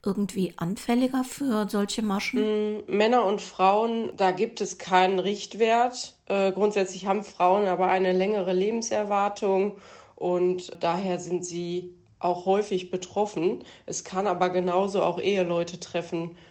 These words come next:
Speaker 2: bei der die Frau oder der Mann zuerst am Telefon sind und beide dann durch dieses Telefonat in den Bann gezogen werden von dem Täter und, äh, auf den Trick in dem Moment reinfallen. Also es trifft nicht nur alleinstehende Leute.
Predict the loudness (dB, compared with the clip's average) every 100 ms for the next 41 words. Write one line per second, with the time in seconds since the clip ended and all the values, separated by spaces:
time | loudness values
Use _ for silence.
0 | _ -2 -2 0 -2 0 -2 -4 -6 -8
1 | -8 2 4 4 2 2 2 2 0 0
2 | 0 0 -4 -2 -4 -4 -2 -2 0 0
3 | 0 -2 -18 -20 -8 -6 2 4 4 2
4 | 0 -2 -2 -2 -2 -4 -4 -4 -4 -4
5 | -4 -2 0 -2 -4 -18 -18 -8 -4 -4
6 | -2 -2 0 0 0 0 2 0 0 0
7 | 0 -2 -4 -20 -8 0 0 2 -2 0
8 | -2 0 -2 -2 -2 -4 -6 -6 -6 -4
9 | -6 -8 -10 -12 -6 -6 -6 -6 -6 -4
10 | -6 -6 -6 -6 -6 -6 -4 -4 -6 -6
11 | -8 -8 -8 -6 -6 -2 -2 -2 -2 -6
12 | -8 -8 -8 -6 -4 -4 -4 -6 -12